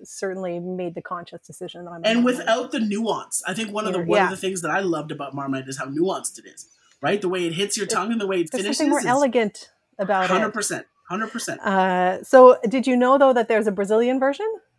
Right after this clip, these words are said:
Speaker 2: No.
Speaker 1: It's called, uh, and, uh, my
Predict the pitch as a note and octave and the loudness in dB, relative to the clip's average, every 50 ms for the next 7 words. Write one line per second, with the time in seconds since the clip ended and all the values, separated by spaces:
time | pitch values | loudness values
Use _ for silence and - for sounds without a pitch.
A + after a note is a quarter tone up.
0 | _ _ _ _ _ _ _ _ _ _ _ _ _ _ _ _ _ - C3+ D3+ | _ _ _ _ _ _ _ _ _ _ _ _ _ _ _ _ _ -8 -6 -2
1 | E3+ B3 E4+ C#4+ - - _ _ _ _ _ _ _ - A3+ G#3 - - - - | 0 0 0 0 0 -4 _ _ _ _ _ _ _ -2 -2 -2 -2 -6 -2 6
2 | - A#3+ A#3 A3+ A3 A3 G#3+ G#3 A3 - - _ _ _ _ _ - G#3+ G3+ G3 | 8 10 10 12 10 10 8 6 2 -2 -2 _ _ _ _ _ -2 0 2 4
3 | G#3 G#3 - G#3+ G3+ G3+ G3+ G3+ G3+ G3+ G3+ G3+ G#3 - - G#3+ G3 G3 F#3+ F#3+ | 4 2 2 0 -2 -2 -2 -4 -4 -4 -4 -6 -6 -6 -6 -4 -2 -2 -2 -2
4 | F#3+ G3 G3 F#3+ F#3+ F#3+ F#3+ F#3+ F#3+ F#3+ F#3 | -2 -4 -4 -6 -8 -6 -6 -6 -6 -8 -8